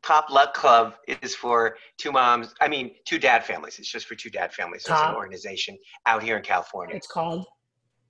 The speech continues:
Speaker 2: what's it called again?
Speaker 1: Pop Luck Club. Which one? Pop Luck Club.
Speaker 2: Never have heard, never heard of it. Yeah.
Speaker 1: It's for two dad families.
Speaker 2: Only
Speaker 1: Yeah,
Speaker 2: for two dad
Speaker 1: there's one,
Speaker 2: families.
Speaker 1: you know. So I interviewed them.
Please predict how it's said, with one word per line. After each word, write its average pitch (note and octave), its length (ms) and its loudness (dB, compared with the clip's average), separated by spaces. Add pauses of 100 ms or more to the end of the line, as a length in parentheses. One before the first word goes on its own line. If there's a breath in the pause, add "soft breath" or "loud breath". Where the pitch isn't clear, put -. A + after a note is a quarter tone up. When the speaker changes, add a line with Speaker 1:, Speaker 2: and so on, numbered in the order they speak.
(600)
Speaker 2:
what's - 140 -10
it F3+ 80 -10
called F#3 160 -4
again? A3+ 220 -4 (640)
Speaker 1:
Pop C#3+ 420 2
Luck B2 380 2
Club. E2 280 -2 (520)
Which C3 180 -8
one? E3+ 240 -2
Pop C3+ 260 2
Luck A#2+ 280 4
Club. F2 240 -2 (340)
Speaker 2:
Never E3 180 -6
have D3+ 180 -4
heard, D#3+ 220 -8
never E3 200 -8
heard E3 160 -8
of C3+ 80 -10
it. - 80 -8 (120)
Yeah. - 80 -8
Speaker 1:
It's - 80 -8
for - 120 -8
two D3 200 -6
dad A#2 320 4
families. F2+ 600 -8 (320)
Speaker 2:
Only F#3+ 320 2
Speaker 1:
Yeah, F#2+ 140 0
Speaker 2:
for - 40 -6
two - 80 -8
dad C#3+ 80 2
Speaker 1:
there's D3+ 160 0
one, C#3+ 80 -2
Speaker 2:
families. A#2 160 -4
Speaker 1:
you A#2 60 -6
know. F2+ 120 -8 (180 loud breath)
So F3 120 2
I F3+ 60 6
interviewed F#3 380 -2
them. D3+ 300 0